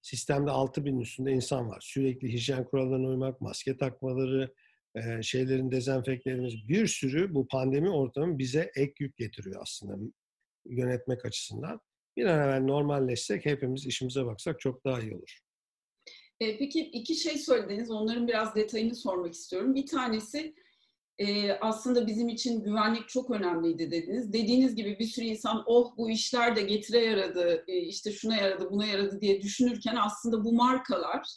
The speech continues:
Speaker 2: aynı zamanda büyük bir riski de, e, özellikle saha çalışanları ile birlikte ve saha operasyonu ile birlikte üstlenmiş oldular. Yani bu,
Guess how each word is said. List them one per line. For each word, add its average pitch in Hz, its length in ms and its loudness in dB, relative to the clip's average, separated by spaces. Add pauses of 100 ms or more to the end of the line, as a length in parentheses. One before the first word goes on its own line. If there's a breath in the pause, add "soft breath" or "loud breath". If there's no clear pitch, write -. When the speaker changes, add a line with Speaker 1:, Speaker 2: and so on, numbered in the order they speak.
(600 soft breath)
Speaker 2:
aynı 254 300 8
zamanda 214 540 4
büyük 254 240 4
bir 247 80 2
riski 220 400 2
de, 226 300 4 (400)
e, 180 160 4
özellikle 214 440 2
saha 220 300 -2
çalışanları 180 600 0
ile 160 220 2
birlikte 165 500 -2
ve 196 140 0
saha 202 360 0
operasyonu 196 640 0
ile 180 200 0
birlikte 180 300 -4
üstlenmiş 226 640 0
oldular. 143 460 -4 (680 soft breath)
Yani 262 420 6
bu, 302 300 -2